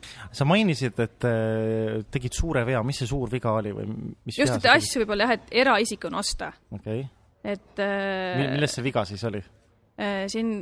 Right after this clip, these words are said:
Speaker 2: mingi aeg tagasi ma tegin seda tuludeklaratsiooni.
Speaker 1: Okei.
Speaker 2: Et alati, kui ma olen kodulaenust, äh, hästi palju tagasi saanud, et siin nüüd oligi, et, et, äh, see aasta ma pidin hästi palju juurde maksma. Ja paar päeva veel tagasi oli, et, äh,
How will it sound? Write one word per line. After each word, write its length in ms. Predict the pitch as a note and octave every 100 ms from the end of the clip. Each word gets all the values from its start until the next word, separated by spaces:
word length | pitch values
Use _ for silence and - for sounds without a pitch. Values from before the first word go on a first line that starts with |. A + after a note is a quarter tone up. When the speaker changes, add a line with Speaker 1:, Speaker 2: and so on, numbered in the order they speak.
| - -
Speaker 2:
mingi 320 | A3+ C4 C4
aeg 80 | A3+
tagasi 320 | B3 B3 A3+
ma 120 | G3 F#3+
tegin 260 | G#3 A3
seda 300 | G3+ G3+ F#3 F#3+
tuludeklaratsiooni. 880 | A#3 A#3+ A3 A#3 A#3 - F#3+ - - G3+ - G#2
Speaker 1:
Okei. 340 | - G#2+ B2 D#3
Speaker 2:
Et 80 | G#3
alati, 320 | G#3+ C4+ C#4
kui 80 | G#3
ma 80 | G3+
olen 160 | G3
kodulaenust, 720 | A3+ B3 G#3+ A#3 A3+ F#3 - -
äh, 140 | F#3 F3
hästi 220 | A3+ G#3+
palju 100 | G#3
tagasi 240 | D4+ G3 F#3
saanud, 420 | F3+ - - - - _ _ _ _ _ _
et 140 | G3
siin 140 | - G#3
nüüd 100 | G#3+
oligi, 320 | C4+ A3 F#3+
et, 160 | F#3+ -
et, 200 | G3 - -
äh, 220 | F#3 F3+
see 140 | F#3+ A3+
aasta 180 | A#3
ma 80 | G3+
pidin 160 | F#3 G3
hästi 160 | -
palju 160 | F#3+ F#3+
juurde 240 | F#3+ G3+
maksma. 320 | - - - - - _ _ _ _ _ _ _ -
Ja 480 | G3 F#3 F#3 F3 - -
paar 180 | A#3
päeva 220 | A#3+ G3 F#3
veel 100 | F#3
tagasi 400 | B3 B3 - F#3
oli, 240 | F#3 F#3+
et, 320 | F#3+ - -
äh, 480 | F#3+ F3+ F3 F3 F#3+